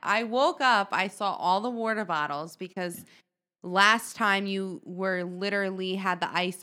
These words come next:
on your mouth, and I made the appointment before I even told you. I was like, "They can see you at ten fifteen."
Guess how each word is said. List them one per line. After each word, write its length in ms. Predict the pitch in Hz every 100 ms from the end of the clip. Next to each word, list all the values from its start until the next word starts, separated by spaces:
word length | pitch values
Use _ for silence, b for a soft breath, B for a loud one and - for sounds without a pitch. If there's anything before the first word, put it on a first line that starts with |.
| -
on 220 | 175 180
your 120 | 175
mouth, 440 | 175 180 151 160 -
and 100 | 190
I 100 | 190
made 240 | 190 208 220
the 100 | 220
appointment 540 | 190 202 214 226 233
before 440 | 226 190 - 202 196
I 60 | 190
even 220 | 175 175
told 320 | 185 180 160
you. 200 | 143 69 -
I 140 | 165
was 180 | 170 165
like, 200 | 170 165
"They 100 | 175
can 160 | 175
see 140 | 165 190
you 100 | 170
at 120 | 160
ten 200 | 165 147
fifteen." 460 | 147 139 143 85